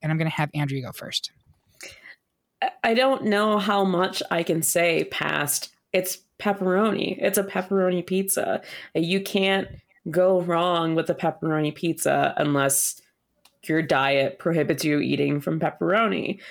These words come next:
Speaker 2: Um, otherwise, it is typically a safe choice for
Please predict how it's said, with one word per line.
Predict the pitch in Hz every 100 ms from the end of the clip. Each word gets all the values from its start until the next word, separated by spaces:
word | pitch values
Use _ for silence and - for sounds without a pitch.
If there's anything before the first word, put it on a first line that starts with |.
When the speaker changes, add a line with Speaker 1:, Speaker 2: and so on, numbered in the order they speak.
| - -
Speaker 2:
Um, | 170 160 147 -
otherwise, | - 196 175 156 151 151 -
it | - 156
is | 156 151 - -
typically | - 156 170 170 165 165
a | - 170
safe | - 156 156 - - _ _
choice | - - 156 185 202 -
for | - 175 165 156